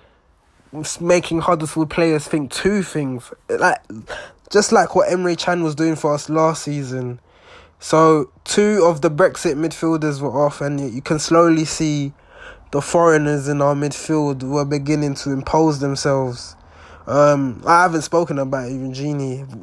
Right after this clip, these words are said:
Gini was also doing his little thing where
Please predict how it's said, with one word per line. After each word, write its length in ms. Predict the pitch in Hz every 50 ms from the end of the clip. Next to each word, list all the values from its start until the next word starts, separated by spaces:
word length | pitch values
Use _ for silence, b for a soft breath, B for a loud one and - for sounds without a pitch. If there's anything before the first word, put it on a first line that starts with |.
| 85 80 -
Gini 440 | - 165 175 170 165 160 156 151
was 200 | 147 151 143 135
also 360 | 151 156 147 - - 156 151 156
doing 300 | 147 127 156 156 151 151
his 260 | 160 165 151 139 131
little 280 | 139 131 147 165 135 143
thing 340 | 143 - 156 147 143 139 143
where 360 | 139 139 139 135 131 127